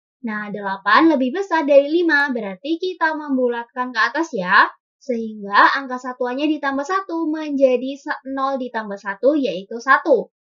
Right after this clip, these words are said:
Lalu angka setelahnya menjadi nol, sehingga menjadi satu koma nol ya. Nah, di sini angka nol di belakang koma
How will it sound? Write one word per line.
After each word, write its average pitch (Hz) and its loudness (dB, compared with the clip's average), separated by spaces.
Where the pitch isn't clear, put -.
Lalu 247 2
angka 254 -2
setelahnya 254 -4
menjadi 302 4
nol, 311 -2
sehingga 277 -2
menjadi 254 -6
satu 247 -2
koma 240 -8
nol 302 0
ya. 202 4
Nah, 202 -10
di 196 -14
sini 220 -8
angka 330 0
nol 294 -4
di 254 -2
belakang 254 -2
koma 349 -2